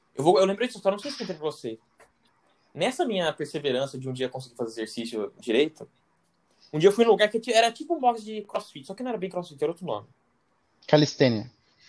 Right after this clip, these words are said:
Speaker 1: É, essas
Speaker 2: Caliste-,
Speaker 1: paradas de,
Speaker 2: calistenia.
Speaker 1: essas paradas de arrombado, é.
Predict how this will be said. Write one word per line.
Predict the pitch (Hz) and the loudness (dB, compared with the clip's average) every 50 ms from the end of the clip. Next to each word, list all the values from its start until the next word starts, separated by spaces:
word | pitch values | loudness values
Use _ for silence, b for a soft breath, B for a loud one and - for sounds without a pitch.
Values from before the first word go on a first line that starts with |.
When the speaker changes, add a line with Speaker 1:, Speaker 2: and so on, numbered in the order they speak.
| b b _ - | b b _ -2
Speaker 1:
É, | 208 226 254 247 233 | 2 4 6 6 6
essas | 202 | 6
Speaker 2:
Caliste-, | - 254 269 - | 4 4 4 6
Speaker 1:
paradas | 240 226 214 202 185 202 196 | 6 8 8 6 6 6 4
de, | 131 | 6
Speaker 2:
calistenia. | 131 156 185 185 160 123 117 110 107 110 - - _ _ | 4 4 4 4 4 2 2 2 0 -2 -6 -12 _ _
Speaker 1:
essas | - - - 180 | -18 -16 -16 -2
paradas | - 208 196 190 | 4 4 4 6
de | 185 185 | 6 2
arrombado, | 185 170 143 113 - - 107 | 2 4 4 4 2 4 4
é. | 123 123 120 110 - | 4 4 4 4 0